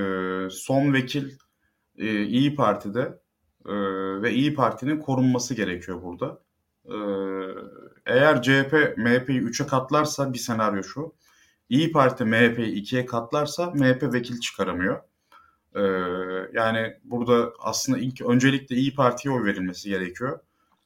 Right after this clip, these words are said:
Ee, Y S P'lilerin burada yine C H P'ye oy vermesi önemli. Ee, eğer C H P Bursa'da rekabet edebilirse ak Parti ile, e,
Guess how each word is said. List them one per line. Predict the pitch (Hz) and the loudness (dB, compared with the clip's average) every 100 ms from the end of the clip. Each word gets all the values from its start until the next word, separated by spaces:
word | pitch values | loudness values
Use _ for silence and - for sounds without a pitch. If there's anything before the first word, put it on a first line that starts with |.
| _ | _
Ee, | - | -8
Y | 104 98 104 120 | -4 -2 4 4
S | 120 131 127 | 4 2 2
P'lilerin | 135 131 131 139 151 - _ - | 2 2 2 0 -4 -8 _ -12
burada | 113 113 113 | -8 -4 -2
yine | 117 113 | -2 -2
C | 110 110 | 0 0
H | 110 | 0
P'ye | 123 | 0
oy | 117 | 0
vermesi | 110 104 107 - - | 0 -2 -4 -6 -4
önemli. | 110 104 98 123 147 _ _ _ _ _ 87 | 0 4 2 0 -6 _ _ _ _ _ -6
Ee, | 92 67 62 55 - - | -6 -6 -8 -12 -14 0
eğer | 117 117 110 | 4 6 6
C | 120 117 | 6 4
H | 113 | 6
P | 123 113 - _ _ _ 113 | 2 2 -6 _ _ _ -4
Bursa'da | 120 117 123 113 | -2 0 2 4
rekabet | 107 107 110 117 117 | 4 4 4 4 0
edebilirse | 110 113 123 147 123 | 0 0 0 0 0
ak | 104 - | -2 -2
Parti | 104 98 104 | -2 -2 -6
ile, | 98 131 - _ _ _ _ | -4 -6 -6 _ _ _ _
e, | - | -6